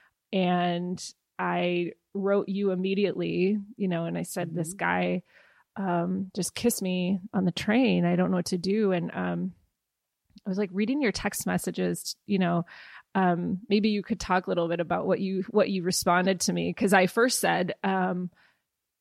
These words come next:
Speaker 1: you know, "I'm having a panic attack."
Speaker 2: Yeah, you said you were having a panic attack. Um, the, my first response was actually, "Oh my God, that's <laughs> horrible."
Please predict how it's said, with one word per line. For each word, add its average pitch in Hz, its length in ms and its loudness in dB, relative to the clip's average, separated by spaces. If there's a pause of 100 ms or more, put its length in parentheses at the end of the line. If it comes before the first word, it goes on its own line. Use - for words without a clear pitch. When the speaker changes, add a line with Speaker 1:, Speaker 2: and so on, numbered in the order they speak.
(120)
Speaker 1:
you 190 140 -2
know, 175 140 0
"I'm 180 120 -2
having 202 240 0
a 180 40 0
panic 180 400 -2
attack." - 460 -12
Speaker 2:
Yeah, 175 360 -2
you 143 180 -6
said 190 220 -4
you 180 100 -6
were 156 100 -2
having 160 320 -2
a 151 60 -2
panic 131 460 -6
attack. 117 500 -12
Um, 143 540 0 (840)
the, 160 420 4
my 156 160 4
first 196 320 0
response 131 460 -2
was 135 180 -6
actually, 135 400 -2
"Oh 151 140 2
my 139 160 2
God, 139 280 -2
that's 127 180 -8
<laughs> - 100 -8
horrible." 147 640 -4